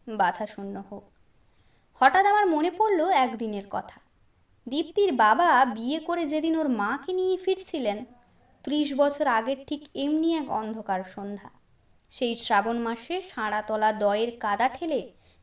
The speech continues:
গাড়ি উঠিয়েছিলাম কাদায় মাখামাখি হয়ে।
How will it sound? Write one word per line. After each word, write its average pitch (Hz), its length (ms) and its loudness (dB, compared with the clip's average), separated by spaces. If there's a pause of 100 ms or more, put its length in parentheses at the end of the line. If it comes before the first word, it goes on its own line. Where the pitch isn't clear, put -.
(100)
গাড়ি 247 300 6
উঠিয়েছিলাম 294 760 -4
কাদায় 220 320 2
মাখামাখি 202 680 -6
হয়ে। - 260 -14